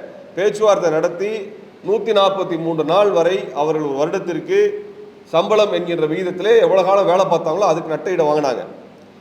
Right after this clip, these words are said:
இருபத்தஞ்சு லட்சம் ரூபாயிலிருந்து எண்பது லட்சம் ரூபா வரைக்கும் நஷ்டஈடு வாங்கினாங்க. இதுதாங்க ஒரு முறை. க்ளோஷர் அப்படின்னு சொன்னா ஒரு கம்பெனி ஷட் டவுன் பண்றதுனுடைய முறை இதுதான். இவன் கம்பெனி ஷட் டவுன் பண்றேன்னு சொல்லிட்டு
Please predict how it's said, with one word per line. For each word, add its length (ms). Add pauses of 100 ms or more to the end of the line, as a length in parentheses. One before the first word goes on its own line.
இருபத்தஞ்சு 440
லட்சம் 260
ரூபாயிலிருந்து 400
எண்பது 220
லட்சம் 220
ரூபா 100
வரைக்கும் 240
நஷ்டஈடு 320
வாங்கினாங்க. 340 (480)
இதுதாங்க 460 (160)
ஒரு 120
முறை. 300 (880)
க்ளோஷர் 500
அப்படின்னு 240
சொன்னா 160
ஒரு 120
கம்பெனி 320
ஷட் 260
டவுன் 200
பண்றதுனுடைய 500
முறை 360
இதுதான். 400 (840)
இவன் 220
கம்பெனி 340
ஷட் 280
டவுன் 180
பண்றேன்னு 340
சொல்லிட்டு 320